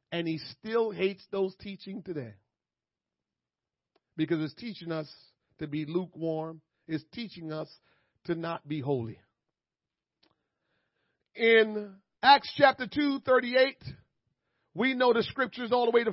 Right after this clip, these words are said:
forty. It said, "Then Peter said unto them, 'Repent and be baptized, every one of you, in the name of Jesus Christ, for the remission of sins, and ye shall receive the gift of the Holy Ghost. For the promise is unto you and to your children and to all that are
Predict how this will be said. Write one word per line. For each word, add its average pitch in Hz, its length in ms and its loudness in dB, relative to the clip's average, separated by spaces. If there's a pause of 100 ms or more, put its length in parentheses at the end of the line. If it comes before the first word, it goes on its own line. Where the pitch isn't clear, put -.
forty. 254 260 2
It 220 120 -6
said, 240 180 0
"Then 233 200 0
Peter 240 280 -2
said 247 200 -4
unto 233 200 -6
them, 226 200 -4
'Repent 262 600 -2 (260)
and 214 160 6
be 226 100 4
baptized, 240 680 4
every 247 220 2
one 240 200 2
of 208 120 0
you, 240 140 -2
in 233 60 -2
the 226 60 4
name 226 220 0
of 190 80 0
Jesus 208 360 -6
Christ, 233 400 4 (340)
for 233 100 6
the 220 80 6
remission 226 480 4
of 214 120 0
sins, 262 400 -4
and 208 120 -6
ye 220 140 -6
shall 226 260 2
receive 226 340 -4
the 196 80 2
gift 220 300 2
of 208 100 0
the 190 100 2
Holy 220 220 4
Ghost. 254 340 6 (380)
For 226 120 8
the 220 100 10
promise 247 600 6
is 226 160 2
unto 240 260 4
you 254 440 -2
and 226 180 -2
to 233 100 -8
your 214 180 2
children 277 580 -2 (200)
and 214 160 -2
to 226 100 2
all 254 280 4
that 233 100 -4
are 233 120 2